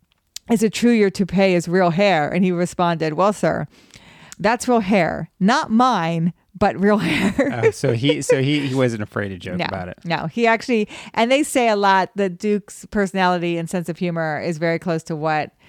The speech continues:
Speaker 1: uh, people would see in the big screen
Speaker 2: Yeah.
Speaker 1: when he was joking. Is, is really, that's kinda who he was.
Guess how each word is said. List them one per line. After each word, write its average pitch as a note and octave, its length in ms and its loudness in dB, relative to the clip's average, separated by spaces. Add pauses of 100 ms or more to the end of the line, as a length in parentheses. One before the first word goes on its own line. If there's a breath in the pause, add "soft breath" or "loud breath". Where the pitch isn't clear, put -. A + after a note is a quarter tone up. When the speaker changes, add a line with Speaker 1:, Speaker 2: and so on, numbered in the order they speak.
(280 soft breath)
Speaker 1:
uh, D#3 380 0
people F3+ 260 0
would E3+ 140 0
see E3 520 2
in D#3 280 -2
the E3 80 -4
big E3+ 160 -2
screen F#3 480 2
Speaker 2:
Yeah. F3+ 160 -2
Speaker 1:
when F3 80 2
he F3+ 60 2
was F3 120 0
joking. E3 600 0
Is, D3+ 120 -4
is D3 220 -4
really, D#3 240 0
that's C#3+ 240 -4
kinda C#3+ 240 -6
who C#3+ 160 -6
he C#3+ 160 -4
was. B2 480 -2